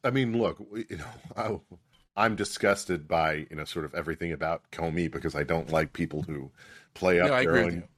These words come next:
Speaker 1: Boy Scout nature,
Speaker 2: That was
Speaker 1: you know?
Speaker 2: maybe one of the best things that Donald Trump ever did was fire James Comey.
Speaker 1: Oh,
Speaker 2: At the
Speaker 1: no,
Speaker 2: time,
Speaker 1: the, the
Speaker 2: everybody
Speaker 1: only
Speaker 2: was freaking
Speaker 1: mistake he
Speaker 2: out.
Speaker 1: made was not firing him on the first day.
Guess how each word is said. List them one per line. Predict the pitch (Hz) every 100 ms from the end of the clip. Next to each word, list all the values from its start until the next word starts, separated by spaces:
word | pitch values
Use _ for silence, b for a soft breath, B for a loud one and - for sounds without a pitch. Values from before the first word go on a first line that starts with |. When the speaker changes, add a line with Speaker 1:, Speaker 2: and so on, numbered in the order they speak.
| -
Speaker 1:
Boy | 87 90
Scout | - - 85 85 -
nature, | 82 87 - 85
Speaker 2:
That | 202
was | -
Speaker 1:
you | 90
know? | 202
Speaker 2:
maybe | 233
one | 202 180
of | 170
the |
best | - 160 -
things | 160 143
that | 131
Donald | 135 135
Trump | 147 135
ever | 131
did | 120 139
was | 104
fire | - 90 -
James | - -
Comey. | 110 160
Speaker 1:
Oh, | 262
Speaker 2:
At | 123
the | 180
Speaker 1:
no, | 196
Speaker 2:
time, |
Speaker 1:
the, | 220
the |
Speaker 2:
everybody | 147 156 156
Speaker 1:
only | 175 254
Speaker 2:
was | 196 139
freaking |
Speaker 1:
mistake | 185 175
he | 147
Speaker 2:
out. |
Speaker 1:
made | 139 180
was | 123 117
not | 131 131
firing | - 131 131 120
him | 113 101
on | 92
the |
first | 82 - 123 -
day. | - 117 107